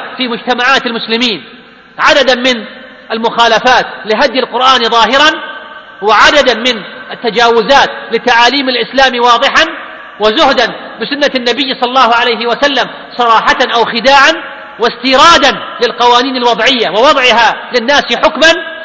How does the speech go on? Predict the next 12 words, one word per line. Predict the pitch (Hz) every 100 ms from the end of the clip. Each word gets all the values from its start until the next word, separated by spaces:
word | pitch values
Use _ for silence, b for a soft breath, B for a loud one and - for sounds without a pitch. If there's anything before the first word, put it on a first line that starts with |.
| - - -
فاعلم | 262 247 269 339 359 - - - - 220
أن | 240 233
ذلك | 220 254 254 233 226
يا | 220
عبد | 226 214 226
الله، | 226 277 320 - - - - -
فاعلم | 311 262 240 220
أن | 226 220
ذلك | 214 240 233 214 220
من | 214
هجر | 208 196 208 202 196 - - -
القرآن. | 202 - 185 185 156